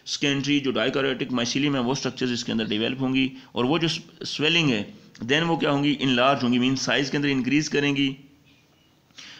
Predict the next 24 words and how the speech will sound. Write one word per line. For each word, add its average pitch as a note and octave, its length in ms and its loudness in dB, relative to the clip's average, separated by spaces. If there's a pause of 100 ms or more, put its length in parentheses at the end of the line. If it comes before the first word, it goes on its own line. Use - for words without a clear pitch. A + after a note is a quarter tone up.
और C3 460 2
फिर D#3+ 220 2
ब्रॉडली, C3 960 2
अ, A2 500 -2
ओवल D#3+ 240 4
शेप्ड, B2+ 340 0
मीन A#2+ 260 4
कि A#2 140 0
इनके A#2+ 220 2
अंदर A#2 120 0
क्या A#2 120 0
होगी, A#2 200 2
ये A#2 220 4
इसके A2+ 440 -2
अंदर A2 200 0
स्ट्रक्चर्स A#2 400 -4
के C3 80 -2
अंदर A#2+ 100 0
वेरिएशंस A#2+ 380 0
आएंगी, B2+ 200 0
वो A#2+ 80 0
चौड़ी A#2+ 260 0
भी D3+ 100 2
होंगी C3+ 280 2